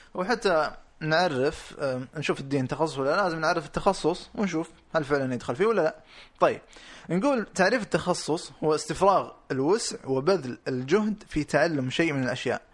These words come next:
من خلال البحث فيه وبما يتعلق به واكتساب الخبرة بأحوال هذا الشيء.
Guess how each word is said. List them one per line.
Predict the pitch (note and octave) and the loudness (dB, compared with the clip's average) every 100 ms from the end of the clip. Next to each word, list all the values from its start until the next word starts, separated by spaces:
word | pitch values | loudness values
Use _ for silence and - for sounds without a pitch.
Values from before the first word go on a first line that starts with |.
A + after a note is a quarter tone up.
| - | -10
من | C#3 | -8
خلال | - E3 D3+ | -2 2 2
البحث | C3+ D3+ - | 2 0 -2
فيه | - F3 G#3 - - - | -4 0 0 -4 -18 -4
وبما | D3+ G3 A3 F#3+ F3 | 4 4 4 2 4
يتعلق | D#3 E3 D3 E3+ D3 C#3+ | 2 2 2 2 0 -2
به | D3+ F3+ G#3 C#4+ - - - | -2 0 0 -2 -10 -20 -6
واكتساب | C#3+ - - F#3+ C#3+ | -6 -4 2 4 4
الخبرة | - F3+ E3 | 0 2 2
بأحوال | C3 A#2+ C#3 B2 | 2 2 0 2
هذا | A#2 | -4
الشيء. | A#2 - | -6 -10